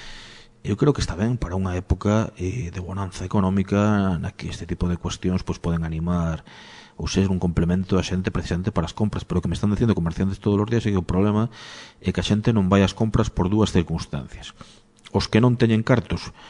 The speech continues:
por cuestións evidentes, cóstalles, pois, pois, que entraron no paro, porque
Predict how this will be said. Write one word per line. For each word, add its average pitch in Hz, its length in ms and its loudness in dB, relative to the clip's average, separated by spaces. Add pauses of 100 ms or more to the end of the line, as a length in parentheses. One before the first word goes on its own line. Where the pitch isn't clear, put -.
(400)
por 87 240 2
cuestións - 400 -2
evidentes, 127 640 -2
cóstalles, 78 480 -4
pois, - 240 -4
pois, - 240 -6
que 82 80 -6
entraron 80 320 -2
no 80 160 -4
paro, 107 400 4
porque 76 720 -4